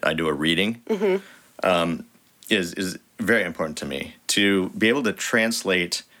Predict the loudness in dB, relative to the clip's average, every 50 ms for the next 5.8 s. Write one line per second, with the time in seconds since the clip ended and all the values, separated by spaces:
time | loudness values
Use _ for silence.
0 | _ _ 0 2 2 2 2 0 -4 -4 0 2 2 2 0 0 0 0 0 0
1 | -2 -4 -10 -18 _ _ _ _ _ _ _ _ _ _ _ _ _ _ 0 0
2 | 2 4 4 4 4 4 2 0 -2 -2 -2 -2 0 0 2 2 4 2 2 2
3 | 0 -4 -6 _ _ _ -20 -20 -20 _ _ _ _ _ _ _ 0 2 2 2
4 | 2 0 -2 -2 -2 -2 -2 0 2 2 2 2 0 -2 -4 -4 -2 0 0 2
5 | 2 0 -2 -2 -4 -4 -2 -2 -4 -4 -4 -6 -4 -4 -4 -4